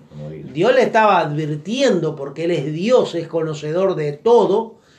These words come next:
Speaker 2: y le estaba, eh, eh, advirtiendo a él, tratando de que él no cayera en tal tentación o en tal falta, porque el deseo de Dios, lo sabemos,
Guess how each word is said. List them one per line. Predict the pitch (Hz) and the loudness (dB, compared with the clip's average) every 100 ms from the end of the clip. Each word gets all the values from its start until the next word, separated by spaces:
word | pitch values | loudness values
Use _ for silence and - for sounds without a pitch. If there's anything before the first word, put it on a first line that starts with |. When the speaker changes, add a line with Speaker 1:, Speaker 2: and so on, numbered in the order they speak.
| _ _ | _ _
Speaker 2:
y | 165 | -2
le | 165 | -2
estaba, | 151 196 214 202 185 165 156 151 | 0 2 4 4 4 2 0 -4
eh, | 147 143 135 131 123 - - - | -6 -8 -10 -10 -10 -14 -20 -10
eh, | 160 160 151 143 139 135 135 131 127 - 139 131 - | -2 0 0 -2 -6 -12 -14 -14 -14 -14 -12 -12 -4
advirtiendo | 180 139 185 156 147 285 339 240 | -2 0 0 -2 -4 -2 0 2
a | 170 | 2
él, | 156 123 - _ | 2 -2 -12 _
tratando | - 175 180 285 294 | -2 0 2 0 2
de | 233 - | 2 2
que | 240 | 2
él | 254 | 2
no | 240 214 | 2 2
cayera | 202 180 151 - 302 359 254 202 220 - _ _ _ _ _ _ _ _ _ _ - | 0 -2 -2 -6 -2 0 2 0 -4 -14 _ _ _ _ _ _ _ _ _ _ -4
en | 170 160 | -2 0
tal | 214 247 247 | 2 2 2
tentación | 254 220 175 - 202 220 185 180 | 2 2 -2 -2 0 2 2 -2
o | 151 151 | -4 -4
en | 143 143 | -4 -4
tal | 180 190 | -2 -4
falta, | - 269 320 165 - - _ _ _ | -4 -4 -2 -4 -10 -20 _ _ _
porque | - 135 131 | -10 -10 -8
el | 135 | -8
deseo | 131 127 175 190 | -8 -4 0 2
de | 160 | 2
Dios, | 165 185 | 2 2
lo | 165 | 0
sabemos, | 139 147 170 180 233 | -2 -4 -2 -2 -4